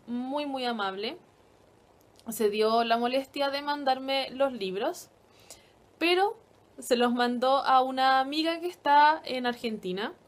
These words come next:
y después ella me los mandó. Entonces le agradezco tanto a Gabriel Salcedo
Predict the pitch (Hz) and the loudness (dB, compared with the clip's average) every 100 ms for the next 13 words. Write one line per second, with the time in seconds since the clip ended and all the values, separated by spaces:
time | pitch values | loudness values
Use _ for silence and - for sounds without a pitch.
0 | - 220 220 220 226 233 262 285 302 294 | -8 -2 -2 0 -2 0 -2 0 -2 -4
1 | 277 277 269 247 196 196 - 233 226 247 | -4 -4 -4 -4 0 0 -2 -8 -4 -4
2 | 262 277 269 277 320 339 330 320 320 320 | -4 -6 -4 0 0 2 2 0 -2 -6
3 | 311 285 285 - 285 254 254 240 233 254 | -4 -4 -6 -8 -2 0 4 4 2 -4
4 | 269 269 - 190 196 | -4 -6 -6 -6 -6